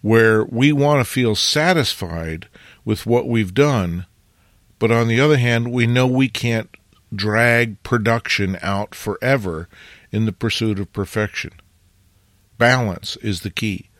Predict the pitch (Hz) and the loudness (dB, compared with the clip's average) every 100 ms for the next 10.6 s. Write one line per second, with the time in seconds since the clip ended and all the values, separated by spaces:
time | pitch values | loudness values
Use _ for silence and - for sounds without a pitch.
0 | _ - 123 143 160 170 165 147 135 147 | _ -2 2 4 4 2 2 2 4 4
1 | 107 98 95 - - - - 117 117 113 | 4 0 -6 -18 -20 -20 -4 0 4 6
2 | 113 117 - 120 151 165 - 147 135 135 | 6 2 -2 2 4 4 0 2 2 2
3 | 127 123 110 147 151 143 95 90 - - | 2 0 0 0 0 0 -4 -6 -10 -8
4 | 107 98 90 117 107 104 92 107 101 92 | -6 -6 -4 -4 -2 -4 -4 -2 -2 -2
5 | - _ - _ _ _ _ - 110 - | -8 _ -20 _ _ _ _ -6 -2 0
6 | 135 139 139 113 - 107 104 117 113 110 | 2 2 2 -2 -2 -2 -2 -4 -4 -2
7 | 110 110 107 104 104 _ 110 98 - 143 | 0 0 0 -2 -4 _ -8 -8 -2 0
8 | 135 120 107 123 127 127 127 120 _ _ | 2 2 2 2 2 2 0 -4 _ _
9 | _ _ _ _ - 113 135 143 160 131 | _ _ _ _ -2 2 2 2 0 0
10 | 123 113 117 113 113 | 2 4 4 2 -2